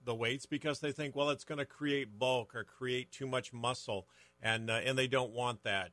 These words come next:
You know, they're, they're, uh, uh, kind of afraid of that. Actually, it's quite the opposite. Um, what you want to do is, um, uh, the ladies should lift weights and do resistance training.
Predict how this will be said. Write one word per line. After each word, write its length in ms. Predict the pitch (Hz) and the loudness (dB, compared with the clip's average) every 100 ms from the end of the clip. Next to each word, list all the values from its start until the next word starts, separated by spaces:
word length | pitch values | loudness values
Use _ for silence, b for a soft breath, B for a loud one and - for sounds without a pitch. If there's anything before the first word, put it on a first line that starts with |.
| - | -10
You 100 | 120 | -6
know, 180 | 113 110 | -4 0
they're, 360 | 110 110 104 - | 0 0 -2 -6
they're, 300 | 113 110 107 | -4 -2 0
uh, 220 | 107 104 76 104 92 | 0 0 -4 -8 -4
uh, 100 | 117 113 | -4 -4
kind 180 | 143 135 | -2 -2
of 100 | 113 | -2
afraid 360 | - 143 139 | 0 4 4
of 80 | 127 | 4
that. 220 | 107 95 - b b _ _ - | 0 0 -4 b b _ _ 0
Actually, 420 | 147 170 - 151 | 0 2 0 0
it's 200 | 135 - | 0 -4
quite 280 | - 160 156 | 2 2 4
the 140 | 143 | 2
opposite. 560 | 127 139 - 120 110 - _ _ - | 2 0 -4 -10 -10 -12 _ _ -2
Um, 200 | 117 120 | 0 2
what 240 | 120 131 | 2 2
you 80 | 123 | -2
want 360 | 110 127 175 165 | 0 2 2 0
to 80 | 127 | -4
do 340 | 104 113 120 | -2 0 -2
is, 340 | 110 117 120 117 | -2 -2 -2 0
um, 340 | 120 120 120 - | 2 2 -2 -8
uh, 80 | 120 | -6
the 80 | 113 | -2
ladies 320 | 127 143 131 | 0 0 -2
should 400 | - - 170 190 | -4 -2 -2 2
lift 320 | 151 127 - | 2 2 0
weights 320 | 113 113 104 | -6 -4 -6
and 100 | 120 | -8
do 140 | 110 131 | -2 0
resistance 720 | 120 107 117 135 - 127 110 | 0 0 2 0 0 -4 -4
training. 480 | - 131 131 101 | 0 0 2 -2